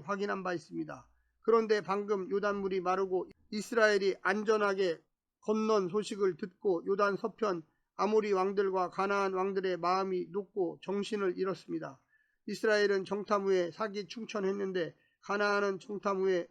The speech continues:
의기소침해진 것입니다. 그리스도인의 존재 목적은 그리스도를 드러내고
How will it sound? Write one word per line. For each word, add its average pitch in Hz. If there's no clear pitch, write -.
의기소침해진 202
것입니다. 175
그리스도인의 226
존재 214
목적은 180
그리스도를 202
드러내고 185